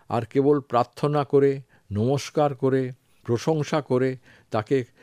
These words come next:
খুশি করার, প্রসন্ন করার চেষ্টা করব। তাহলে ভাই একদমই ঠিক হবে না। আমরা বুঝিনি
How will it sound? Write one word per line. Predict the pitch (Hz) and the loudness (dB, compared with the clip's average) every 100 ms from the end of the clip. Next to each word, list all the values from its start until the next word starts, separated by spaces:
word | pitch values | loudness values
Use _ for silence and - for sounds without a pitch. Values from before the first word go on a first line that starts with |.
| _ - | _ -4
খুশি | - 135 165 | 0 2 2
করার, | 151 139 139 135 127 | 4 4 2 -2 -6
প্রসন্ন | - 110 151 151 156 | -4 -2 -2 -2 -2
করার | 139 139 131 120 - | 0 2 2 0 -2
চেষ্টা | 113 - 123 | -4 -4 -4
করব। | 127 113 120 123 - _ _ _ _ _ _ _ | -4 -4 -6 -8 -12 _ _ _ _ _ _ _
তাহলে | - 117 151 156 | -4 2 4 4
ভাই | 135 156 175 170 _ - | 4 0 -2 -8 _ -6
একদমই | 110 117 120 139 147 151 | -2 0 2 4 2 -2
ঠিক | 127 104 | -4 -8
হবে | 101 87 | -8 -10
না। | 82 82 - _ _ _ _ _ _ _ | -12 -14 -18 _ _ _ _ _ _ _
আমরা | 113 120 139 | -4 0 2
বুঝিনি | 127 131 127 151 156 | 2 2 2 0 0